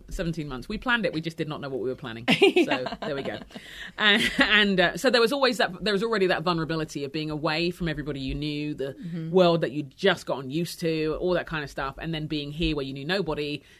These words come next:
Speaker 1: different home, different everything.
Speaker 2: Right.
Speaker 1: And, but, you know, we were gonna make the best of it. Um,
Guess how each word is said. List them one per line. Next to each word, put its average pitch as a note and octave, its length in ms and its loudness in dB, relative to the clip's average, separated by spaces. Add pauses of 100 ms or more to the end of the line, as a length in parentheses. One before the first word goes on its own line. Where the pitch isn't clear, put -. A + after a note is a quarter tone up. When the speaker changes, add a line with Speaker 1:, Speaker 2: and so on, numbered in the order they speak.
(100)
Speaker 1:
different F3 300 0
home, G3 400 2
different D#3 340 -2 (120)
everything. D3 560 0
Speaker 2:
Right. E3 280 -4 (280)
Speaker 1:
And, E3 420 0 (100)
but, A3+ 220 2 (180)
you B3 120 2
know, G#3 80 4
we G#3 100 4
were G#3 60 6
gonna A3 140 0
make B3 120 -4
the C#4+ 60 -4
best F3+ 240 -2
of F3+ 80 -2
it. C#4 160 0
Um, E3 120 -14